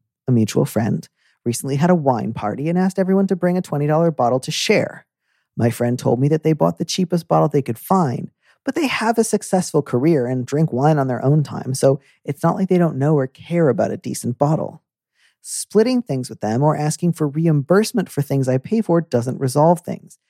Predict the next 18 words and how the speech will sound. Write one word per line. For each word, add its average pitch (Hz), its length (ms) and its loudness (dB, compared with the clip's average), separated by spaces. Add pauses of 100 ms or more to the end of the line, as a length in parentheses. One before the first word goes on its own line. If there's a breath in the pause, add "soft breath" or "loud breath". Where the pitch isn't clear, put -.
(220)
They 127 80 0
never 135 340 2
return 196 320 2
the 214 80 0
favor 113 420 -2
or 117 280 0
pay 110 220 0
it - 100 -4
back. - 460 -2 (380)
How 160 240 0
else 165 280 -4
do 175 140 2
I 180 100 4
deal 143 600 -6
with 170 220 0
a 165 40 0
cheap - 340 -2
friend? - 440 -2